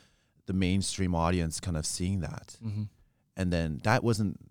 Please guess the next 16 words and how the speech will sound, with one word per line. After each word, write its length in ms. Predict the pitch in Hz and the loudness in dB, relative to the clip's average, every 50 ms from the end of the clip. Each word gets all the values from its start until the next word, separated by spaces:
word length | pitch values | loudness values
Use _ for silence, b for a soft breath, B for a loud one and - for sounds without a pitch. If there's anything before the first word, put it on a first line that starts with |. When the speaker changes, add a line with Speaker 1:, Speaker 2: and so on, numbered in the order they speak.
| - | -8
Speaker 1:
very 220 | - 92 90 87 78 | -4 -2 0 0 0
long 340 | 76 78 80 76 - 65 | 0 0 0 0 -2 -4
'cause 160 | - - 82 78 | -6 -6 -2 -2
that 180 | 90 87 82 | 0 -2 0
got 280 | - 90 78 73 62 - - - _ _ _ _ _ _ _ _ _ _ _ _ _ _ _ _ _ _ _ _ _ | -2 -2 -2 -2 -4 -6 -12 -20 _ _ _ _ _ _ _ _ _ _ _ _ _ _ _ _ _ _ _ _ _
kinda 200 | - - 92 82 | -6 -4 -4 -4
self-destructed 680 | - - 87 85 - 85 80 - - 71 71 - 90 85 | -2 -2 -2 -2 -2 -4 -4 -4 -4 -4 -4 -4 -6 -6
itself 380 | 71 - - - 65 73 - | -6 -6 -8 -8 -8 -8 -10
because 260 | - - - 85 - - - | -10 -8 -6 -6 -6 -4 -6
everybody 400 | 85 87 82 82 71 76 71 - | -4 -2 -2 -4 -4 -6 -6 -6
started 320 | - - 76 78 71 65 | -6 -6 -6 -6 -6 -6
kinda 220 | - - 71 67 | -8 -8 -8 -6
jumping 280 | 69 - 80 71 - 76 | -6 -8 -8 -8 -8 -10
in 80 | 73 71 | -8 -8
on 140 | 71 71 | -8 -8
that. 240 | 69 69 69 60 50 | -8 -8 -10 -10 -12